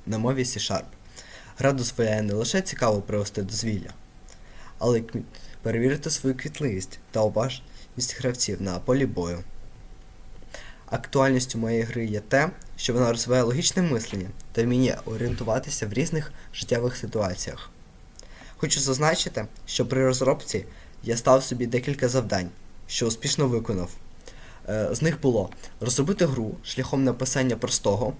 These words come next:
зрозумілого та структурованого коду. Друге, створити інструментарій, за допомогою якого розробляється гра, щоб автоматизувати процес розробки коду та спростити його. І третє,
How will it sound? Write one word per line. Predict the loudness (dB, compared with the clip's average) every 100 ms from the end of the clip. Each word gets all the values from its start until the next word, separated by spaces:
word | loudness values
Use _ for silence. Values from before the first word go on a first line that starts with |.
| -8
зрозумілого | -2 2 2 2 0 -2 -2 -4
та | -2
структурованого | -2 -4 -4 2 2 4 2 0
коду. | 2 0 0 -6 -14 -16 -16 -16 -16 -18 -18 -16 -14 -6
Друге, | 2 2 2 -2 -8
створити | 0 4 4 2
інструментарій, | 0 0 2 2 2 0 0 -4
за | -6
допомогою | -6 -4 -2 0 0 0
якого | 0 2 2 2 -2 -10 -16 -18 -18 -10
розробляється | -4 -2 0 4 4 2 0
гра, | 0 -2 -4 -16 -18 -20 -20 -8
щоб | -4 -4 -4
автоматизувати | -2 0 0 -2 0 2 0 -4
процес | -4 -2 0 0 -2
розробки | -2 2 2 2 -2
коду | -4 4 4 6 0
та | 0 0 -2
спростити | -2 0 0 -2
його. | -6 -8 -10 -14 -18 -16 -14 -14 -16 -18 -14 -4
І | -2
третє, | 2 6 6 6